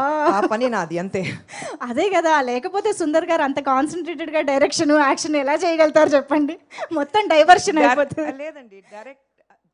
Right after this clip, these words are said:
Speaker 2: డైవర్షన్.
Speaker 1: ఆ.
Speaker 2: నేను షూటింగ్‌కి వెళ్తే ఆయన డిస్టర్బ్ అయిపోతారు, ఎందుకంటే నన్ను చూడాలి, నేను ఎలా ఉన్నా, కంఫర్టబుల్‌గా ఉన్నారా లే-, ఉన్నానా లేనా అని
Speaker 1: ఓ.
Speaker 2: అది అన్నీ ఆయనకు ఉంటుంది. So I maximum avoid going to the sets.
Speaker 1: ఓకే.
Speaker 2: Until unless ఒక అవుట్‌డోర్‌లో లాంగ్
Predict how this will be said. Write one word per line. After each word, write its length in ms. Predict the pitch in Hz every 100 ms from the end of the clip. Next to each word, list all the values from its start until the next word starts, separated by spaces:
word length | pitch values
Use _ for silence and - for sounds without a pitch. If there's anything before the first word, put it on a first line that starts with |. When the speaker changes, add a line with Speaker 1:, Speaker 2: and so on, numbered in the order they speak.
| _ 185
Speaker 2:
డైవర్షన్. 560 | 185 247 339 440 302 220 294
Speaker 1:
ఆ. 60 | 539 587 539 240
Speaker 2:
నేను 200 | 262 320 392 -
షూటింగ్‌కి 340 | 330 359 320
వెళ్తే 140 | 320 320
ఆయన 160 | 285 269
డిస్టర్బ్ 320 | 247 - 277 254
అయిపోతారు, 380 | 196 180 165 165
ఎందుకంటే 380 | 208 226 254 247 269
నన్ను 180 | 233 226 240
చూడాలి, 360 | 226 214 214 220
నేను 140 | 208 208 202
ఎలా 100 | 214 214
ఉన్నా, 100 | 208 202
కంఫర్టబుల్‌గా 480 | 202 208 208 214 190
ఉన్నారా 300 | 196 196 202 190
లే-, 180 | 185 185
ఉన్నానా 280 | 196 196 202 196
లేనా 180 | 185 185
అని 100 | 190 185
Speaker 1:
ఓ. 80 | 175 165 180 -
Speaker 2:
అది 120 | 180 190
అన్నీ 140 | 190 202 175
ఆయనకు 300 | 175 185 185 180
ఉంటుంది. 340 | 190 175 196 247
So 80 | 214 196 - 196
I 20 | 202
maximum 400 | 208 220 285 302 277 208
avoid 240 | 202 254 226
going 180 | 208 220 220
to 60 | 180
the 60 | 175
sets. 260 | 147 135 202 202
Speaker 1:
ఓకే. 200 | 185 160 - 208
Speaker 2:
Until 220 | 240 277 254
unless 300 | 240 254 254 226 214
ఒక 160 | - 156 190
అవుట్‌డోర్‌లో 380 | 202 214 208 190 180
లాంగ్ 320 | 185 220 240